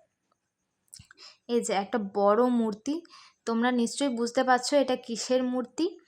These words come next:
এই যে আদিযোগী। তো এটা তোমাদের দাদাভাই, উম, মানে এত বড় না, এর থেকে একটু ছোট সাইজের দেখিয়েছিল কেদারনাথে। তো সেটাই যে এখানে বানানো হয়েছে, তোমাদের দাদাভাই এটা দেখেই কিন্তু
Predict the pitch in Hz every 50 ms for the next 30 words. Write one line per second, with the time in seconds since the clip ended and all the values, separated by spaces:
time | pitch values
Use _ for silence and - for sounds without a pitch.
0 | _ - - _ _ _ _ _ _ _ _ _ - 233 226 196 - - - -
1 | - 214 233 233 240 269 240 202 190 170 165 175 190 _ _ - - _ _ _
2 | _ - - 285 294 285 - - 226 220 254 269 285 269 254 247 254 240 233 220
3 | 202 208 214 208 240 247 262 269 262 - - 240 233 233 226 226 226 220 220 214
4 | 220 214 208 - - 247 240 233 226 226 226 220 214 - _ _ _ - - 214
5 | 220 - 302 285 269 226 208 202 202 247 311 320 - 233 202 - - - 240 -
6 | - 254 - - - 247 233 262 262 - 254 220 208 196 202 214 202 190 208 202
7 | - - 220 214 - - - 311 311 302 233 202 208 196 196 190 185 170 170 180
8 | 196 - _ - - - - - - _ _ - - 277 269 - - - 202 208
9 | - 240 269 285 262 269 285 269 233 - - - 262 254 277 285 262 233 196 185
10 | 190 196 220 247 262 233 233 214 202 202 196 - - 254 294 294 - - 202 202
11 | 214 226 214 208 185 190 208 226 254 247 226 220 - 233 208 196 190 - 226 226
12 | 233 247 240 269